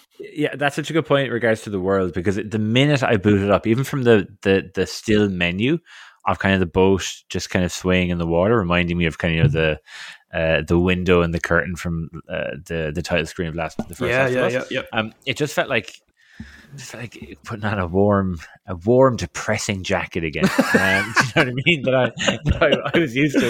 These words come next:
Speaker 1: wearing. Um, and look, I, I, I hate to call it, call it out, but I have to, because I, I was into it a few hours. I was texting you guys and enjoying it. I was getting really, really excited about playing,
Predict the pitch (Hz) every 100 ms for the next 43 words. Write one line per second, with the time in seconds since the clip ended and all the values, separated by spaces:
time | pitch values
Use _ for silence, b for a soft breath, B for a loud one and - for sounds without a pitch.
0 | 113 110 107 101 B B 226 147 - 113
1 | 120 113 110 - B 117 - 131 131 139
2 | 131 123 123 104 156 170 - - 123 123
3 | 117 - 113 104 107 104 95 - 104 135
4 | 151 - 85 90 95 90 82 - 69 -
5 | 76 110 104 - 90 87 113 110 104 -
6 | 95 95 95 90 82 82 - 113 - 101
7 | 95 95 92 90 85 80 95 98 95 95
8 | 90 - b b - 101 98 107 110 107
9 | 92 90 - 104 113 95 85 - 87 82
10 | 80 82